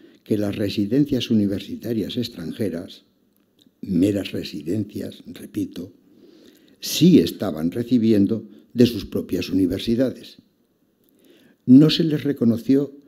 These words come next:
ninguna capacidad formativa y, por supuesto,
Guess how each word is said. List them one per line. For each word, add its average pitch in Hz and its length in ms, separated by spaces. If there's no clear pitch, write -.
ninguna 120 480
capacidad 101 640
formativa 113 720
y, 151 120
por - 240
supuesto, - 680